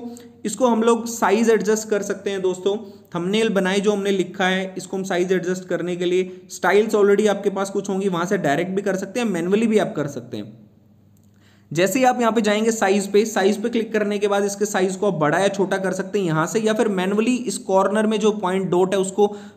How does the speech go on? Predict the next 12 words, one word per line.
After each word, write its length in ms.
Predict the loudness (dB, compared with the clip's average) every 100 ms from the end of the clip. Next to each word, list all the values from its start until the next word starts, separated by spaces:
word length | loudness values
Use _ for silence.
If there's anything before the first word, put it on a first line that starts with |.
| -6
पकड़ 280 | -4 2 2
के 140 | 2 0
आप 120 | 0
स्ट्रेच 320 | -2 0 0 0
करके 300 | -2 -2 -2
भी 100 | -2
साइज 380 | 0 0 -2 -8 -6
ज़्यादा 280 | -2 0 0
कम 220 | -2 -4
कर 180 | -2 -2
सकते 300 | -2 -10 -10
हैं। 160 | -12